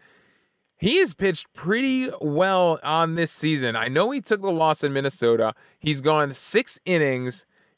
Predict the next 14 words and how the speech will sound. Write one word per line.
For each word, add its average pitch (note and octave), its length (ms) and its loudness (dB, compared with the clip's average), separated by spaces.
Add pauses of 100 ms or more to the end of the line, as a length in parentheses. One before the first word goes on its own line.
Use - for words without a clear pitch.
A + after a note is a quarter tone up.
(120)
in D#3 240 0
each A3+ 320 -4
of F#3 200 4
his E3 160 -2
starts C3 460 0
so B2+ 220 2
far, A2+ 400 0
which A#2+ 180 -4
is A#2+ 180 -6 (380)
kind A2 180 -4
of A2+ 80 -4
funny. A2 380 -4 (1600)
He, D#3+ 420 0
uh, D3 440 2